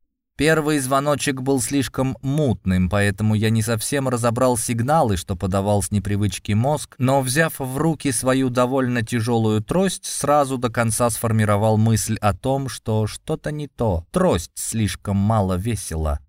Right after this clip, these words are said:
"Ты же должен был привести меня в норму?"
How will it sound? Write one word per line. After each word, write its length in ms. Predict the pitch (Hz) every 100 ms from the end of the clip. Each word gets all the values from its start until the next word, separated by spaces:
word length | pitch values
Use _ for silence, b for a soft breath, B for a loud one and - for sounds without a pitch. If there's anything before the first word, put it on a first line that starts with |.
| _
"Ты 180 | 101 104
же 160 | 107
должен 460 | 104 113 113 107 117
был 180 | 117 117
привести 500 | 127 117 120 - 127
меня 320 | 127 127 127
в 140 | 120
норму?" 580 | 139 160 170 110 82 82